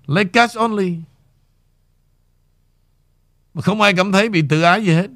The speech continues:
bị xúc phạm. Vẫn chui đầu vô ngồi ăn. Đây. Ngay tại Eden.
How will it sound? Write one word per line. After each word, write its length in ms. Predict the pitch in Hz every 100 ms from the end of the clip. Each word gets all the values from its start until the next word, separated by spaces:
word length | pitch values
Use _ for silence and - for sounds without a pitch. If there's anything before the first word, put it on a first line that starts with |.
| -
bị 80 | 135
xúc 180 | 170 208
phạm. 440 | 170 135 139 143 - _ _ _ _ _
Vẫn 220 | - 151 160
chui 140 | 190
đầu 180 | 170 151
vô 80 | 165
ngồi 200 | 151 143
ăn. 240 | 160 151 139 131 _ _ _ _
Đây. 480 | 151 175 175 143 98 95 _ _ _ _ _ _ _ _ _ _ -
Ngay 160 | 180 151
tại 100 | 156
Eden. 400 | 165 170 165